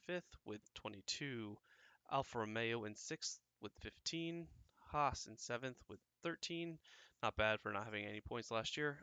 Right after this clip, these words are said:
AlphaTauri in eighth with ten, Williams in ninth with one, and Aston Martin remains the only team with no points so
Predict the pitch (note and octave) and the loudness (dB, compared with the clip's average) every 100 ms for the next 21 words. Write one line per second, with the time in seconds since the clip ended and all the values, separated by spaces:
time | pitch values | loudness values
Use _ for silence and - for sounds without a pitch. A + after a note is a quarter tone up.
0 | - C#3+ C#3+ - C3+ C#3 B2+ A2 A2+ A2+ | 0 0 -2 -2 2 2 2 -2 -2 0
1 | A#2 A2+ - C#3 D3 A#2+ _ - - - | 0 -4 -6 -2 -2 -2 _ -20 -20 -10
2 | G#2 - - D#3 D#3+ E3 - - - - | -10 -8 -4 -2 -2 -4 -10 -20 -20 -20
3 | - C#3+ C#3+ B2+ A2 A2 A2+ B2 - G#2+ | -2 2 2 0 -2 0 0 0 -4 -2
4 | C3+ D3+ D#3 - B2 A#2 - C3+ - C3+ | 2 2 2 -2 -2 0 0 -2 -2 0
5 | D3+ B2 A2+ A#2 A#2+ A2+ A2+ - D#3 D#3+ | 2 2 0 2 0 -2 -4 0 0 0
6 | - D#3+ E3 D#3 B2 - A2+ C3 - - | 0 -2 -2 0 -2 0 2 2 0 -2
7 | A#2+ - - A#2+ | -2 0 -2 -2